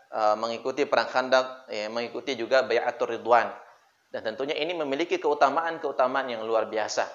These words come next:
Ya. Ya, dan beliau radhiyallahu anhu, ya, di tangan beliau lah banyak sahabat-sahabat yang mulia yang masuk Islam. Ya.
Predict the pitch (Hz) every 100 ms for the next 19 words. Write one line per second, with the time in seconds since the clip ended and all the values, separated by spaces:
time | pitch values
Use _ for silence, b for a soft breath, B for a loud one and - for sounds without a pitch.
0 | - _ _ _ _ - 110 104 _ _
1 | _ _ _ _ _ _ - 107 101 120
2 | 123 127 160 165 175 - - - 131 123
3 | 131 147 135 127 135 117 117 120 - _
4 | _ 117 107 120 151 165 170 160 147 165
5 | 160 143 135 160 185 185 - 151 143 135
6 | 160 - 123 127 127 127 143 123 139 170
7 | 151 131 131 131 123 - 110 95 - _
8 | _ _ _ _ _ - 113 -